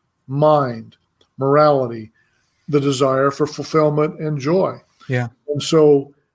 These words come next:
Speaker 1: um, good and evil, lots of important phenomena that require worldview explanation.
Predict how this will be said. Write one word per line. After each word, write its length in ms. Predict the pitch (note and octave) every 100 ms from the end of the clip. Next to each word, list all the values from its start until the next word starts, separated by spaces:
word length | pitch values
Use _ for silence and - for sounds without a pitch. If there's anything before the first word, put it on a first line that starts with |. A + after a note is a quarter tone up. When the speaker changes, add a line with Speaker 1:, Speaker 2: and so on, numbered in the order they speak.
| _
Speaker 1:
um, 560 | - C3+ C3+ C3 B2 - _ -
good 160 | C3+ D#3+
and 80 | E3+
evil, 380 | G#3+ A#3 B2+ -
lots 360 | D3 C#3+ G3+ A3
of 140 | E3
important 420 | D#3+ C#3 D#3+ C#3
phenomena 600 | - C#3 D3+ F3+ D3+ C3 B2
that 100 | C#3+
require 920 | C#3+ F3+ D3+ C#3+ - F3 F#3 D#3+ C3+
worldview 460 | C3+ D3 C#3 C#3 C#3
explanation. 380 | - D#3 D#3